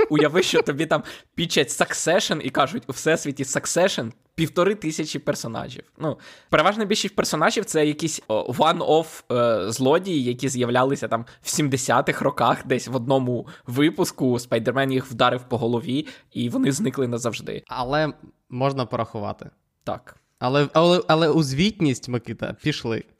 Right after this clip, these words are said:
Speaker 1: Е, саме так. Тому діставайте енциклопедії. Якщо Сілк — це хедлайнер, і я не знаю, ви чули про Сілк чи ні, але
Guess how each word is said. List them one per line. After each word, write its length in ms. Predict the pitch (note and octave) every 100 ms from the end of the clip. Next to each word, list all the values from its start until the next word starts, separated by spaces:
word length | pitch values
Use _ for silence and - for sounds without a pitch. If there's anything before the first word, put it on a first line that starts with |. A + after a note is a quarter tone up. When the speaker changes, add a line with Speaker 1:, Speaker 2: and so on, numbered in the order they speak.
| -
Speaker 1:
Е, 160 | -
саме 340 | - - C#3 B2
так. 340 | A#2 - - _ _ _
Тому 320 | C3 C3 C#3
діставайте 760 | C3+ C3+ - E3+ D#3+ E3 D#3+ C3+
енциклопедії. 1080 | B2+ C3 C3+ C#3+ A#2+ D#3+ G3 D3 A2 G2 -
Якщо 260 | C#3+ - G3
Сілк — 440 | - A#3 G#3 -
це 160 | - D3
хедлайнер, 720 | - C3 G#2+ B2+ G#3+ A#3 - _ -
і 440 | C3 B2+ B2 - - - -
я 100 | B2
не 60 | D3+
знаю, 180 | E3 C#3+
ви 60 |
чули 260 | C3+ E3 D3
про 140 | C#3
Сілк 280 | C#3 D3 C3+
чи 200 | - D3
ні, 260 | C#3+ G3 B3
але 400 | A#2+ A#2+ C3+ C#3+